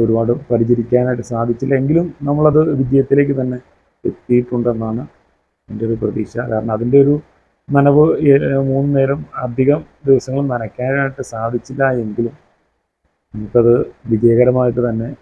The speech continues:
അതിൽ എത്താനായിട്ട് സാധിച്ചു എന്ന് തന്നെ പറയാം. ഇതൊരു കുപ്പിയിൽ ഇതേപോലെ വെക്കുന്നതിലും ഇത് ഒരു, ഒരു കൂടിൽ തന്നെ ചെയ്യുന്നതാവും നല്ലതെന്നാണ് എനിക്ക് പറയാനായിട്ടുള്ളത്. എങ്കിലും ഇതേപോലെ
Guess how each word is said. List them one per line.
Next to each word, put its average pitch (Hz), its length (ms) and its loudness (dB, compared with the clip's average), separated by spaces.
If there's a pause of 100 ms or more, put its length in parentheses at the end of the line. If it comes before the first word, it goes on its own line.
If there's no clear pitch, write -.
(160)
അതിൽ 110 200 -8 (880)
എത്താനായിട്ട് 117 600 -2 (100)
സാധിച്ചു 107 420 -6
എന്ന് 110 200 -2
തന്നെ 107 200 -8 (340)
പറയാം. 98 300 -8 (920)
ഇതൊരു 139 220 2 (440)
കുപ്പിയിൽ 160 420 2 (120)
ഇതേപോലെ 147 480 4
വെക്കുന്നതിലും 139 580 2 (560)
ഇത് 120 220 -2 (540)
ഒരു, 120 300 4
ഒരു 131 120 4 (960)
കൂടിൽ 120 300 6 (120)
തന്നെ 127 220 0 (140)
ചെയ്യുന്നതാവും 117 600 0
നല്ലതെന്നാണ് 113 680 -4 (640)
എനിക്ക് 104 300 -4 (120)
പറയാനായിട്ടുള്ളത്. 107 760 -2 (180)
എങ്കിലും 123 280 -2 (240)
ഇതേപോലെ 120 360 2